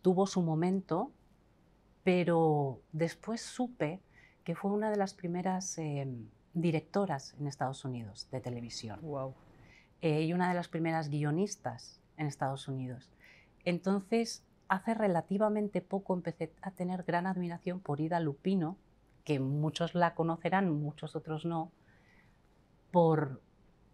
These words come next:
Speaker 1: por esa fortaleza de ser una mujer en mil novecientos cincuenta, mil novecientos cincuenta y cinco, dirigiendo en una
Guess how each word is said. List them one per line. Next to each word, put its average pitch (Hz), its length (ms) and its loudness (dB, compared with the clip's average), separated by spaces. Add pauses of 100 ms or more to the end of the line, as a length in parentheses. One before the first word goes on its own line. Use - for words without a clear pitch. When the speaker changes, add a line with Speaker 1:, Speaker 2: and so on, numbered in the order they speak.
Speaker 1:
por 190 160 0
esa 233 240 0 (120)
fortaleza 160 800 -2
de 156 120 -2
ser 160 280 -4
una 202 240 2
mujer 185 520 -2 (420)
en 160 160 0
mil 175 160 4
novecientos 185 540 0
cincuenta, 165 480 0
mil 160 140 0
novecientos 160 400 -4
cincuenta 156 380 -4
y 151 60 -4
cinco, 160 480 -6 (280)
dirigiendo 160 880 0 (960)
en 156 160 0
una 160 680 2